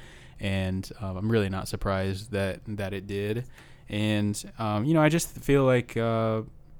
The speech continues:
yeah, it's just like they, they just continually weren't tight, like, with a lot of their coaching decisions, and their penalties were an issue all year, and they were in the bowl game too. And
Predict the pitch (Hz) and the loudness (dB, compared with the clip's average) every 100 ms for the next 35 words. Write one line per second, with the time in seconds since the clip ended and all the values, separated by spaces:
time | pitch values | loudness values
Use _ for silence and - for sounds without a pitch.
0 | - - - - - - - - - 127 | -20 -20 -20 -20 -20 -20 -20 -14 -4 -2
1 | 147 101 117 - 107 123 127 - - 123 | -2 -4 -4 -4 -2 0 -2 -2 -4 -2
2 | 127 - - - 139 127 - 139 151 147 | -2 -6 -10 -2 2 2 2 4 4 4
3 | 143 127 110 110 113 127 - - 123 123 | 4 4 2 2 2 0 0 0 2 2
4 | - 113 107 104 - - - - 110 104 | 0 0 0 -2 -8 -20 -18 -6 -2 0
5 | 110 113 113 117 110 - 113 120 120 117 | 2 2 4 2 2 2 2 2 0 2
6 | 110 110 - 131 139 139 123 104 95 95 | 0 0 2 4 4 4 2 0 -2 -2
7 | 95 98 98 98 - - - - 127 131 | -2 -2 -2 -4 -12 -20 -10 2 4 4
8 | 135 135 127 127 123 - 131 113 113 123 | 4 2 2 2 2 0 2 4 4 4
9 | 110 120 123 123 110 104 104 110 113 113 | 4 4 6 4 4 2 4 4 6 4
10 | 113 117 113 117 - 113 123 127 107 101 | 4 4 4 2 2 2 4 4 2 0